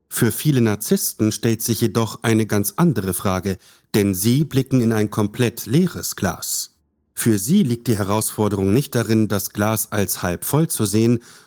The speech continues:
sondern es überhaupt zu füllen. Diese Leere entsteht durch einen Liebesmangel aus ihrer Kindheit und bildet eine Kernkomponente,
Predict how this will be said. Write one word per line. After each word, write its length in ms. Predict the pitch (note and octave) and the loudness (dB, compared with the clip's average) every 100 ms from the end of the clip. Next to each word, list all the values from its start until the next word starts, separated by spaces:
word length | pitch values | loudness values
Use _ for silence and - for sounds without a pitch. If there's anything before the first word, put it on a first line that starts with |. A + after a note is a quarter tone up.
| _ | _
sondern 460 | - C#3+ D#3+ D#3+ D3 | 0 2 4 2 2
es 200 | D3 - | 0 -2
überhaupt 460 | D3 B2+ A2+ C#3 - | -2 -2 0 -2 -4
zu 220 | - D3+ | -6 -6
füllen. 600 | - G3 A2 F2 - - _ _ _ _ _ _ _ | -2 0 0 -4 -12 -20 _ _ _ _ _ _ _
Diese 260 | E3+ D#3 F3 | 2 4 4
Leere 500 | B2 A#2+ A#2 B2+ C3 | 4 2 2 -2 0
entsteht 500 | B2 A#2 - C3 - | -2 -2 -2 -2 -2
durch 180 | C3 - | -6 -2
einen 200 | A#2 A#2 | 2 2
Liebesmangel 680 | B2 C3+ A2+ - G2+ G#2 A2+ | 4 2 0 0 2 2 0
aus 240 | A#2+ - | -2 -2
ihrer 220 | B2 B2 | 0 0
Kindheit 640 | C3 - G2 - F2+ - - | 0 0 0 -2 -6 -6 -4
und 260 | B2 A#2+ A#2+ | 0 0 2
bildet 320 | C3 C3 C3 | 0 0 0
eine 180 | B2 C3 | 0 -2
Kernkomponente, 1040 | - D3+ G2 - F#2 G2 F#2+ F2+ - F#2 | 2 0 0 -2 -2 0 0 0 -2 -6